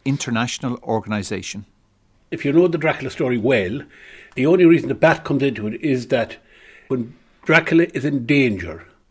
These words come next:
Speaker 2: he can change himself into another form. And he for-, he uses the form, for, say, for example, a dog, a wolf, and a bat. And he first appears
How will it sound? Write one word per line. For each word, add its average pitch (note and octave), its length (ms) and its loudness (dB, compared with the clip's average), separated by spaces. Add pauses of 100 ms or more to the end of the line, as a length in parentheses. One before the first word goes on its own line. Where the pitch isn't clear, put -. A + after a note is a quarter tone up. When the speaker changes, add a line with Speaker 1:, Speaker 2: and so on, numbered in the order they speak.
(300)
Speaker 2:
he C#3 140 -6
can A#2+ 220 -4
change C#3+ 400 -2
himself A#2+ 480 -8
into A#2+ 220 -6
another A#2+ 260 -2
form. F2+ 500 0 (460)
And A2+ 200 -8
he A#2+ 120 -2
for-, D3+ 340 0
he C3+ 80 -2
uses C#3 380 0
the - 40 -14
form, B2+ 340 -2
for, - 260 -10
say, - 200 -4
for A#2+ 120 -6
example, A2+ 260 -2
a A2 60 -4
dog, C#3 340 0
a C3+ 60 2
wolf, A#2+ 340 2 (320)
and C3 160 0
a A#2 40 2
bat. - 340 -2 (320)
And - 140 -2
he D3+ 100 0
first - 400 2
appears B2 600 -4